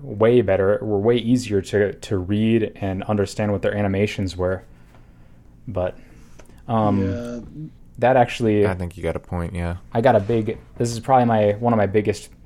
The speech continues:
Speaker 1: uh, discussion points here. I really wa-, wanted to talk about this and what your guys' views would be.
Speaker 2: Okay.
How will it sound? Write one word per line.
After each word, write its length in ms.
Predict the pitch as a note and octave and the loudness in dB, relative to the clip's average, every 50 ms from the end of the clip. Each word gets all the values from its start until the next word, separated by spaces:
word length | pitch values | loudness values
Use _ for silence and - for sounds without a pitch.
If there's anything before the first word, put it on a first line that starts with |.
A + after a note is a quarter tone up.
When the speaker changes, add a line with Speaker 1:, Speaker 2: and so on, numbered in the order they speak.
| - - - | -20 -12 -4
Speaker 1:
uh, 300 | - G#2 G2+ G2 G2 G2+ | 0 2 2 2 2 2
discussion 600 | G2 F#2 G#2 - - - A2 G2+ - - G#2 F#2+ - | 0 -2 -4 -4 -2 -2 -2 -2 0 -2 -6 -6 -4
points 280 | - G#2 F#2+ G2 - - | -4 -6 -6 -6 -8 -10
here. 380 | - A2 G2 F#2 F2+ F2 E2+ - | -8 -4 -2 -2 -2 -4 -4 -4
I 60 | G2+ | -2
really 260 | F#2+ F#2+ G2+ G2 G2+ | 0 0 0 2 2
wa-, 320 | G2 G2 G2 G2 G2 G2 G#2 | 2 2 0 0 -2 -4 -2
wanted 240 | G#2 G#2 G2 F#2+ G2 | -2 -2 0 0 -2
to 60 | F#2 | -2
talk 240 | - - G#2 F#2 - | -2 -2 -2 -2 -2
about 280 | G2 G2 F#2 F#2 - D#2 - - - | -2 -2 -2 -4 -6 -8 -12 -12 -4
this 380 | A#2 G#2+ F#2+ F2+ - - - | 0 0 0 0 -2 -6 -8
and 220 | - A2 G2 G2 F#2+ | -6 -4 -2 0 0
what 120 | G2 F#2 | -2 -2
your 120 | G2 G2+ G2 | 0 0 0
guys' 280 | G2 F#2 F2 F2+ F2 | 0 0 0 -2 -6
views 360 | E2+ G2 F#2+ F2+ F2 E2+ F#2+ | -8 -6 -6 -6 -6 -8 -8
would 140 | F#2 F#2 E2+ F2 | -8 -8 -6 -6
be. 240 | F#2+ E3+ F2 - - | -6 -6 -8 -10 -10
Speaker 2:
Okay. 380 | - C#3 D3+ - D#3+ B2 B2 | -6 -6 -4 -4 -4 -6 -6